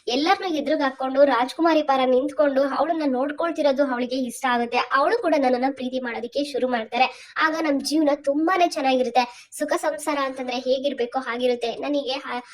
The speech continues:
ಅಪ್ಪ ಅಮ್ಮ ಅಜ್ಜಿ ತಾತ ಎಲ್ರು, ಎಲ್ರು ಇರ್ತಾರೆ, ಅಣ್ಣ ಅತ್ತಿಗೆ ಅಂತ ಹೇಳಿ ಮನೆ ತುಂಬಾ ದೊಡ್ಡ ಫ್ಯಾಮಿಲಿ ನಮ್ ರಾಜ್ಕುಮಾರನ್ಗೆ. ಆ ರೀತಿ ಇರ್ಬೇಕಾದ್ರೆ ಒಂದು ದಿನ ಒಂದು ಬಿರುಗಾಳಿನೇ ಎದ್ದೇಳ್ತಿದೆ. ನನ್ನನ್ನ ಸಾಕ್ತವ್ರು ನನ್ನ ಅಪ್ಪ ಅಮ್ಮ ಅಲ್ಲ,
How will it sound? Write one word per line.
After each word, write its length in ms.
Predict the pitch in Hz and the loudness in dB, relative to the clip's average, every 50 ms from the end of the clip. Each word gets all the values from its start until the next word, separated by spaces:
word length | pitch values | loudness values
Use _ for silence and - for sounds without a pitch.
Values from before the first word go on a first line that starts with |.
| - - - | -20 -8 -8
ಅಪ್ಪ 220 | 214 - - - | -8 -6 -2 -2
ಅಮ್ಮ 440 | - - 254 254 254 233 254 254 254 254 247 247 | 0 0 0 0 -2 -4 -2 0 0 0 2 2
ಅಜ್ಜಿ 360 | 254 254 254 220 254 262 254 240 | 0 -2 -2 -2 -4 -4 -6 -4
ತಾತ 300 | - 254 262 277 - 269 | -4 -4 -6 -2 0 0
ಎಲ್ರು, 480 | 254 240 214 247 269 330 311 339 330 320 - - - _ - 247 | 0 0 0 0 0 0 0 -2 -2 -4 -6 -14 -16 _ -2 0
ಎಲ್ರು 320 | 254 320 349 392 370 320 | 0 2 2 0 0 0
ಇರ್ತಾರೆ, 640 | 277 247 247 240 233 247 226 - - - - - - | -2 0 0 2 4 4 2 2 -4 -12 -20 -10 -2
ಅಣ್ಣ 240 | - 269 277 302 294 277 | 0 2 4 4 4 4
ಅತ್ತಿಗೆ 440 | 269 269 262 269 - - 311 294 277 | 4 4 2 0 -2 2 4 6 6
ಅಂತ 220 | 247 254 269 233 226 | 6 6 2 0 -2
ಹೇಳಿ 260 | 254 269 269 277 269 | 0 0 0 0 0
ಮನೆ 260 | 254 247 240 269 311 | 0 0 2 2 2
ತುಂಬಾ 280 | 311 320 302 285 269 269 | 2 2 0 -2 -2 -2
ದೊಡ್ಡ 280 | 233 247 240 226 226 311 | -4 -4 -6 -2 0 0
ಫ್ಯಾಮಿಲಿ 360 | 294 277 247 226 262 269 277 | 0 0 0 2 6 6 6
ನಮ್ 320 | 262 254 240 240 240 214 208 | 6 6 2 0 -2 0 2
ರಾಜ್ಕುಮಾರನ್ಗೆ. 760 | 226 240 233 233 - - 262 254 240 240 240 233 233 226 240 - - - - | 4 4 2 2 0 -2 -2 2 2 4 2 2 0 0 -2 -2 -2 -2 0
ಆ 140 | 277 294 311 | 2 2 2
ರೀತಿ 420 | 320 302 294 285 269 277 254 220 | 0 -2 -4 -4 -6 -6 -6 -6
ಇರ್ಬೇಕಾದ್ರೆ 920 | 220 233 - 285 294 320 - - 254 233 220 262 285 277 277 - - - - - | -8 -4 -2 -2 -2 -2 0 0 0 0 2 2 0 0 0 -4 -12 -14 0 4
ಒಂದು 260 | 277 311 339 359 311 | 4 4 4 4 2
ದಿನ 120 | 311 269 269 277 262 | 4 4 4 4 4
ಒಂದು 180 | 254 254 254 226 | 2 2 0 0
ಬಿರುಗಾಳಿನೇ 580 | 233 247 240 240 233 254 254 240 233 247 254 | 0 0 -2 0 0 0 0 0 0 0 0
ಎದ್ದೇಳ್ತಿದೆ. 800 | 254 226 196 240 247 240 240 247 233 247 247 247 - - - _ - | -2 -2 0 -2 -2 -2 -2 -2 -2 0 0 0 -4 -10 -16 _ -2
ನನ್ನನ್ನ 400 | - 285 320 349 392 381 359 349 | 0 2 2 4 2 2 0 -2
ಸಾಕ್ತವ್ರು 560 | - - 262 262 277 - - 277 269 254 262 | -2 -2 -2 -2 -2 0 2 6 6 8 6
ನನ್ನ 180 | 269 262 254 240 220 | 6 4 2 -2 -4
ಅಪ್ಪ 140 | - - 277 | -2 -2 0
ಅಮ್ಮ 320 | 277 262 262 247 247 254 247 | 0 0 0 0 0 0 2
ಅಲ್ಲ, 220 | 233 233 233 233 | 2 0 0 0